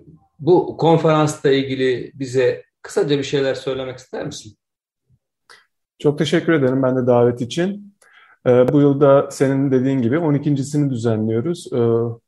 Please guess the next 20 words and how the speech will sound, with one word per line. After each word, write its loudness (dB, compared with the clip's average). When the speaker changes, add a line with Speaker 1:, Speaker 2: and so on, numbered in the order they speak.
Speaker 2:
ilkin 2
iki -4
bin 2
dokuz 0
yılında 4
başlamıştık -2
biz -2
bu -2
konferans -2
serisine -4
ve 2
o -2
zamanki -4
başlığımız, -4
ilk -8
başlığımız -2
da -2
Yeşil -2
Yeni -2
Düzen'di. -6